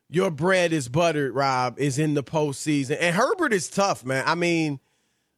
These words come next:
I, I really like him. The Chargers got a, a, a really good one. And we knew that, Rob. Remember his first game ever.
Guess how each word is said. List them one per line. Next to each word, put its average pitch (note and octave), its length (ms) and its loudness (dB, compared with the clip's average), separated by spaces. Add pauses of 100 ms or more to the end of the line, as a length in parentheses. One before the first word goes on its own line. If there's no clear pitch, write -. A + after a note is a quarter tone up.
(140)
I, G#3 280 2
I G3 220 2
really G#3+ 320 0
like F#3+ 340 0
him. A3 320 -4
The D3+ 120 -2
Chargers F#3+ 500 0
got D#3+ 220 2
a, C3 120 -4 (200)
a, C3 260 0
a B2+ 140 0
really F#3+ 320 0
good G3 180 0
one. F#3+ 140 2
And F3+ 80 2
we G#3 100 0
knew B3 220 4
that, A3+ 180 2
Rob. F#3+ 260 2
Remember G#3+ 540 0
his A#3 180 -2
first C4+ 380 -2
game A#3+ 180 2 (220)
ever. A#4+ 460 0